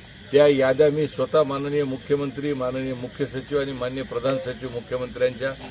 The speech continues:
यांच्यापर्यंत मी स्वतः मुंबईत जाऊन ते याद्या पोहोचवलेल्या आहेत. माननीय मुख्यमंत्री खूप संवेदनशील आहेत, त्यांना नांदेड जिल्ह्याच्या बद्दल हे झालेलं जे अतोनात जे नुकसान आहे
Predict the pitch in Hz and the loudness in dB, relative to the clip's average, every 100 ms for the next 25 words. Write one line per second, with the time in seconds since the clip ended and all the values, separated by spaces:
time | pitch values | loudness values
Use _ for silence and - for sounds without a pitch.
0 | - - - 117 127 147 127 143 143 143 | -16 -16 -4 -2 2 2 2 2 0 -2
1 | 147 143 127 143 135 139 139 139 139 131 | -4 -2 0 0 0 0 0 0 -4 -2
2 | 143 120 120 139 123 131 131 135 135 131 | -2 0 0 -2 -4 -6 -4 -4 0 0
3 | 139 139 - - - - 113 127 143 147 | 0 -4 -14 -18 -16 -6 -2 0 0 0
4 | 131 120 147 143 135 147 139 - 147 - | 0 -4 -2 -2 -4 -4 -4 -4 -6 -4
5 | 127 131 156 151 147 135 151 139 143 147 | -2 4 6 8 6 4 0 2 2 0
6 | - 127 135 127 127 135 135 120 131 135 | -2 -2 -2 -4 -2 -2 -2 -4 -4 -4
7 | - 135 123 120 139 135 - - - - | -2 -4 -4 -2 -4 -4 -12 -18 -12 -4
8 | 131 110 123 139 139 135 131 113 139 139 | -4 0 0 2 0 2 0 0 -4 -4
9 | 127 131 117 113 156 139 104 | -4 -4 -6 0 2 2 -2